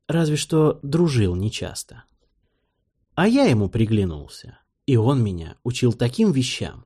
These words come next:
в которых книги не подмога. Направлять дар, прикрываться им, распределять,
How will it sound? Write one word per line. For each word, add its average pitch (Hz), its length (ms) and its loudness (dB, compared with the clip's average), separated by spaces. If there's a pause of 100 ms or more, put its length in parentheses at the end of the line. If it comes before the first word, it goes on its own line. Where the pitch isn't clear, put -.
(120)
в - 120 -20
которых 175 580 0
книги 120 640 0
не 147 140 0
подмога. 107 680 -4 (380)
Направлять 147 600 2
дар, 87 360 -4 (360)
прикрываться 123 760 0
им, 117 300 -2
распределять, 139 1000 0